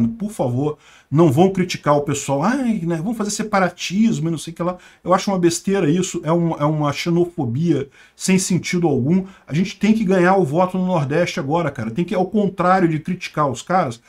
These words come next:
vamos mostrar pro pessoal que é melhor votar no Bolsonaro. Para com esse negócio de ficar brigando, que achar que, ah, tirar o Nordeste resolve alguma coisa. Não,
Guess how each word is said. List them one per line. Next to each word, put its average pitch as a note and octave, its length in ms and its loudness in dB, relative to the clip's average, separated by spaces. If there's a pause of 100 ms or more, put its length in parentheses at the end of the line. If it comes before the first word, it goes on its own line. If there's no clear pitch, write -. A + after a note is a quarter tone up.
(180)
vamos F#3+ 180 8
mostrar G#3 580 4
pro F3+ 140 -6
pessoal E3 500 0
que - 340 -4
é F#3 80 4
melhor F#3 280 0
votar F3 300 -2
no F3+ 80 -2
Bolsonaro. D3+ 600 -4 (280)
Para G3 280 6
com G3+ 100 -2
esse - 140 -4
negócio D#3+ 360 0
de C#3 80 -6
ficar D#3 240 -4
brigando, D3 580 2
que A#2 120 -6
achar D#3+ 260 -2
que, C3 240 -10 (260)
ah, F3 140 0
tirar D#3 280 4
o F3 60 6
Nordeste C#3+ 640 -2
resolve C#3 380 -2
alguma C3 240 -2
coisa. D#3 360 -6
Não, G#3 260 0